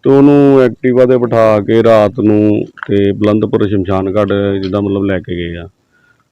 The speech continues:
ਤੇ ਜ-, ਉਹਨਾਂ ਨੇ ਸਾਨੂੰ ਕਾਲ ਕੀਤੀ ਤਾਂ ਅਸੀਂ ਅੱਗੇ ਉਹ ਆਪਣੇ ਪ੍ਰਸ਼ਾਸਨ ਨੂੰ ਦੱਸਿਆ, ਆਪਣੇ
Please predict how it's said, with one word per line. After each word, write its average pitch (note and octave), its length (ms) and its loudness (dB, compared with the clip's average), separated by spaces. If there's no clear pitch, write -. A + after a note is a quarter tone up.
ਤੇ A2 220 0
ਜ-, G#2+ 200 -6
ਉਹਨਾਂ A#2+ 220 0
ਨੇ B2 80 2
ਸਾਨੂੰ A2 260 -2
ਕਾਲ A#2+ 220 0
ਕੀਤੀ A#2+ 240 -2
ਤਾਂ A2 160 -4
ਅਸੀਂ G#2 180 -4
ਅੱਗੇ G2+ 200 -6
ਉਹ G#2 300 -6
ਆਪਣੇ F#2+ 440 -8
ਪ੍ਰਸ਼ਾਸਨ F#2+ 400 -4
ਨੂੰ G#2 100 -2
ਦੱਸਿਆ, G2+ 280 -8
ਆਪਣੇ G2 300 -10